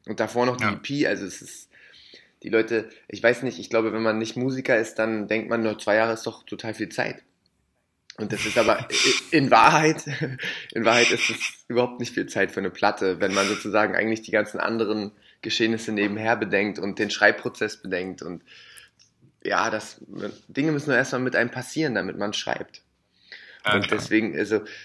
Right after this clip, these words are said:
Speaker 1: wir, deswegen spielen wir wahrscheinlich, oder haben wir da keinen Rhythmus drin zu sagen, wir probieren jetzt erstmal Songs live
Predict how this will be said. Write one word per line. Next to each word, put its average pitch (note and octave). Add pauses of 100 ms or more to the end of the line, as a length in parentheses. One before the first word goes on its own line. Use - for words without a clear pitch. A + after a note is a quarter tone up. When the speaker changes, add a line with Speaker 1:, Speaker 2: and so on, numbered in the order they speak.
Speaker 1:
wir, F2
deswegen A2+
spielen B2+
wir B2
wahrscheinlich, A2+
oder - (1200)
haben A2
wir A2+
da A2+
keinen A2+
Rhythmus B2+
drin A2+
zu G#2+
sagen, G#2+
wir G#2+
probieren A2+
jetzt A#2+
erstmal A2
Songs G#2+
live G#2